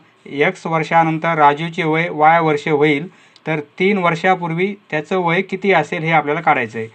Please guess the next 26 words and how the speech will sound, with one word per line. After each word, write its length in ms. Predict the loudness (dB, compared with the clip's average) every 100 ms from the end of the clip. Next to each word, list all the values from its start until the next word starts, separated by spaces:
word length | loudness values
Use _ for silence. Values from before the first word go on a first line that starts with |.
| _ _ _ _ 2
पहा, 240 | 4 4 0 _ _
समजा 300 | -6 -2 2
राजूचे 500 | 4 4 2 -6 -2
वय, 240 | -2 -2 -6 -12 _ _ _ _ _ _ _ _ _ _ _ _ _ _ -14
राजूचे 540 | -4 -2 -2 -6 -6
वय 280 | -4 -2 -4 -8 _ _ _ _
हे 240 | -10 -10 -10 _ _ _ -4
आजचे 600 | 2 2 2 -8 -6 -4
वय, 260 | -4 -6 -10 -14 _ _
हे 140 | -12 0
आजचे 420 | 2 2 -2 -2
वय, 240 | 0 -2 -6 -12 _ _ _ _ _ _ _ _ -12
नंतर 280 | -8 -2
एक्स 320 | 0 0 -4 -6
वर्षानंतर, 720 | -6 -2 -2 -2 -4 -8 -10 -14 _ _ _ _
एक्स 320 | -8 -6 -6 -4
वर्षानंतर 760 | -4 -2 -2 -2 -4 -4 -6
वय, 340 | -2 -2 -2 -8 _ _ _ _ -4
एक्स 280 | -4 -4
वर्षानंतर 540 | -6 -4 -2 -2 -2 -2
वय 200 | -2 -4
किती 180 | -6 -6
दिलेलं 300 | -4 -2 -4
आहे? 100 | -8 -12
वाय 280 | 0 2 2
वर्ष. 280 | 0 -6